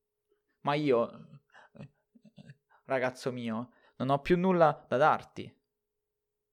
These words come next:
Proprio nulla nulla? Ci avrei soltanto queste bucce e questi torsoli di pera." "Pazienza", disse Pinocchio, "se non c'è dell'altro, mangerò una buccia."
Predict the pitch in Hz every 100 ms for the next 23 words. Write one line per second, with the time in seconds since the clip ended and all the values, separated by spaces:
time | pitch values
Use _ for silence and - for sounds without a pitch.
0 | _ _ _ - 185 196 180 - - 170
1 | 170 165 170 139 123 131 160 _ _ _
2 | _ _ _ _ _ - 160 160 147 127
3 | - 135 _ _ _ - 131 - 185 190
4 | 175 151 - 147 139 147 131 165 185 -
5 | 175 180 131 123 127 _ - 135 139 156
6 | 175 - 165 151 147 - _ 143 127 104
7 | 76 67 - _ _ _ _ _ _ _
8 | _ _ _ _ _ - 160 160 139 120
9 | - 117 113 _ _ 131 123 127 120 -
10 | - 117 110 - 113 113 _ - 131 127
11 | 180 151 127 147 190 185 175 175 _ _
12 | _ _ 151 _ _ _ 135 131 143 151
13 | 131 120 117 - 110